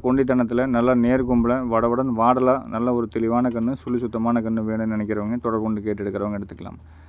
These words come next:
நல்ல கொண்டியா இருக்குங்க. ஜல்லிக்கட்டுக்கு, எருதாட்டத்துக்கு பழக்கிற மாதிரி இருந்தாலும் தாராளமா நீங்க பழக்கலாம். பாய்ச்சல் பழக்கிற மாதிரி இருந்தாலும் தாராளமா பழக்கலாம். ரேக்லா ரேஸுக்கு வேணுனாலும்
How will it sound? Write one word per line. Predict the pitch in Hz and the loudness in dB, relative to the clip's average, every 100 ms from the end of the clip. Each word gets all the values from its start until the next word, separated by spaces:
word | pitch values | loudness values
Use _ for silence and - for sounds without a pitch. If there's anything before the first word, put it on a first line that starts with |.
| - - 120 | -20 -4 2
நல்ல | 131 160 135 | 4 4 4
கொண்டியா | 135 135 131 | 4 4 4
இருக்குங்க. | 120 120 117 127 127 | 4 2 2 0 0
ஜல்லிக்கட்டுக்கு, | 120 127 139 127 127 127 | 0 2 2 0 2 2
எருதாட்டத்துக்கு | 117 123 120 120 117 113 | 2 2 2 0 -2 0
பழக்கிற | 113 110 110 | 0 0 0
மாதிரி | 110 107 | 0 -2
இருந்தாலும் | 107 107 110 131 - - - - - 113 | -2 -2 0 -2 -8 -20 -20 -20 -4 4
தாராளமா | 120 123 120 123 | 6 6 6 6
நீங்க | 117 110 113 | 4 2 0
பழக்கலாம். | 110 101 110 120 - - - - - | -2 -2 -4 -4 -12 -20 -20 -14 6
பாய்ச்சல் | 120 135 143 123 | 6 6 4 4
பழக்கிற | 120 117 113 | 4 4 2
மாதிரி | 113 110 | 2 2
இருந்தாலும் | 107 110 117 123 | 2 2 2 2
தாராளமா | 110 107 110 117 113 | 4 4 4 0 0
பழக்கலாம். | 110 107 113 117 87 | -2 -2 -4 -4 -4
ரேக்லா | 110 120 139 131 | 0 2 4 4
ரேஸுக்கு | 120 113 120 113 | 4 0 -2 -2
வேணுனாலும் | 113 110 110 139 | 0 0 0 -2